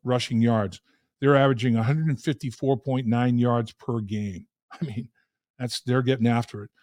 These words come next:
The Bengals, dead last in the N F L in rushing attempts, dead last in the N F L in rushing yards. They're averaging seventy-four point eight yards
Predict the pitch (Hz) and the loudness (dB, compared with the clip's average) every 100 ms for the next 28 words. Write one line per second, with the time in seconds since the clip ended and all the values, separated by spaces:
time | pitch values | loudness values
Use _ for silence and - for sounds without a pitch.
0 | _ - 110 139 160 127 113 - _ - | _ -6 0 2 2 0 -2 -6 _ -2
1 | 143 135 131 143 - 123 110 107 - 107 | -2 2 4 4 2 2 2 2 -4 -14
2 | 92 - - 120 123 - 123 113 135 127 | -14 -14 -4 0 0 -2 -2 -2 0 -2
3 | - _ _ _ 143 147 135 135 131 131 | -4 _ _ _ 0 2 4 2 0 0
4 | 123 123 120 - 117 110 110 _ - 120 | 2 2 0 0 0 0 -4 _ -8 -2
5 | 117 120 - 113 113 117 104 87 - _ | 0 0 -2 0 2 2 0 -4 -16 _
6 | _ _ _ _ _ - 139 135 135 127 | _ _ _ _ _ 2 4 4 2 0
7 | 123 120 - - 131 127 113 135 135 - | 2 -2 -2 -2 0 -2 -2 0 0 0
8 | 135 131 - 156 135 - - _ _ _ | -2 -2 -4 -6 -6 -8 -20 _ _ _
9 | _ 127 120 107 101 - | _ -2 0 0 -4 -12